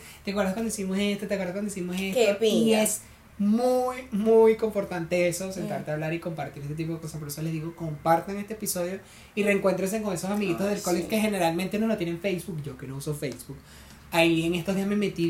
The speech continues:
Speaker 1: dije, "¿Cómo que va? Tengo
Speaker 2: Ujú.
Speaker 1: amigos aquí del colegio,
Speaker 2: Yo,
Speaker 1: ¿vale?
Speaker 2: yo
Speaker 1: ¿Qué
Speaker 2: no
Speaker 1: es
Speaker 2: sé si
Speaker 1: eso?".
Speaker 2: esté tan preparada
Speaker 1: Si
Speaker 2: para
Speaker 1: tienen, si tienen, si tienen contacto, pa' que todo, con los amigos del college, envíenselo y digan, "Marico, nosotros,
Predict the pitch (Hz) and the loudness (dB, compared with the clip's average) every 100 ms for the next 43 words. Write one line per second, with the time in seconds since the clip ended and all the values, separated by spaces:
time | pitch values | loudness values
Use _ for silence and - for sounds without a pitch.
0 | 175 165 - - - 151 - - - 160 | 0 -6 -12 -18 -10 -10 -10 -12 -6 -4
1 | 147 208 226 220 208 233 247 220 - 202 | -2 -2 -2 0 2 2 2 0 -4 -4
2 | 190 185 - - 170 220 226 190 269 262 | -4 -4 -2 2 4 4 4 6 8 8
3 | 208 277 285 302 339 339 339 339 330 330 | 6 4 4 6 6 6 6 6 6 4
4 | 359 339 254 240 233 254 320 302 269 240 | 6 8 10 10 10 10 8 10 10 10
5 | 214 180 262 226 220 233 262 - - 220 | 8 4 0 4 4 4 0 -8 -4 0
6 | 220 240 269 214 175 202 202 196 190 160 | 0 2 2 2 4 6 10 8 6 2
7 | 147 151 135 123 - 120 113 143 135 143 | 0 -2 -4 -8 -6 -8 -8 -10 -10 -10
8 | 131 143 - 202 165 175 185 214 180 160 | -10 -10 -4 -4 -4 -4 -4 -6 -6 -6
9 | 147 165 185 220 202 196 156 147 160 170 | -2 0 -2 -4 -6 -4 -4 -4 -4 -6
10 | - 165 170 175 175 156 135 143 131 139 | -6 -2 0 0 -2 -6 -6 -4 -4 -4
11 | 160 | -8